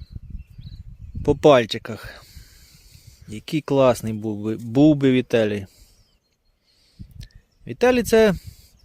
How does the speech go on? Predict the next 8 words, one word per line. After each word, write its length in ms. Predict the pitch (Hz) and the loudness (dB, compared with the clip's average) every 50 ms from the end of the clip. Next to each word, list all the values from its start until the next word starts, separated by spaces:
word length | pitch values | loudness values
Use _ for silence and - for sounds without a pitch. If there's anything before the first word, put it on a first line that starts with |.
| _ _ _ _ _ - _ - - | _ _ _ _ _ -20 _ -14 -6
рідкісний 500 | 113 123 156 160 - 180 151 - 151 135 | -2 0 0 0 0 -2 -4 -4 -4 -4
динарій. 460 | 123 127 123 120 110 107 101 95 - - - - _ _ - _ _ _ _ _ - - _ _ _ _ _ _ _ _ _ _ _ _ _ - - _ _ _ _ _ _ _ _ _ _ _ _ | -2 -2 -2 -2 -2 -2 -4 -6 -10 -16 -20 -20 _ _ -20 _ _ _ _ _ -20 -20 _ _ _ _ _ _ _ _ _ _ _ _ _ -20 -20 _ _ _ _ _ _ _ _ _ _ _ _
Попадається 720 | _ 127 - - 117 113 123 123 123 120 113 - - 120 110 | _ -14 -12 -10 -4 0 2 2 4 2 2 0 -4 -4 -2
раз 360 | 113 117 113 - - - - _ _ _ _ _ _ _ _ _ _ _ _ _ _ _ | -2 -2 -2 -2 -6 -10 -14 _ _ _ _ _ _ _ _ _ _ _ _ _ _ _
на 100 | - 117 | -8 -2
декілька 460 | 110 120 131 123 - 123 110 - 120 | 2 2 2 2 2 -2 -4 -4 -6
сотень 340 | 113 - 131 120 120 120 117 | -4 -2 -2 -2 -2 -4 -4
динаріїв. 520 | 113 120 120 120 113 110 110 107 107 104 | -4 -4 -4 -4 -6 -6 -6 -6 -8 -8